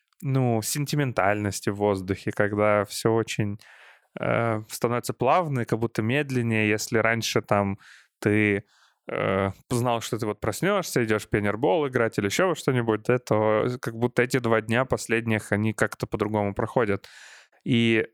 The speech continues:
э, большая благодарность всем вожатым, <laughs> да, или вообще всем людям, кто участвует в таких процессах, особенно у детей, когда они уделяют много времени тому, чтобы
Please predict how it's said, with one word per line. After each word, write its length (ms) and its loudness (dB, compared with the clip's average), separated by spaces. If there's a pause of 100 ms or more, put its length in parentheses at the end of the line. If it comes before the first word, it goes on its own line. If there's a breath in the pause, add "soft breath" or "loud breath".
(160)
э, 240 0
большая 300 0
благодарность 720 0
всем 380 2
вожатым, 640 2
<laughs> 0 -
да, 140 2
или 200 -2
вообще 300 0
всем 220 0
людям, 220 0
кто 160 0
участвует 420 0
в 60 -18
таких 240 -4
процессах, 560 0
особенно 360 0
у 40 -4
детей, 320 0
когда 380 0
они 160 -2
уделяют 720 0 (520 loud breath)
много 420 2
времени 480 2
тому, 320 -2
чтобы 520 0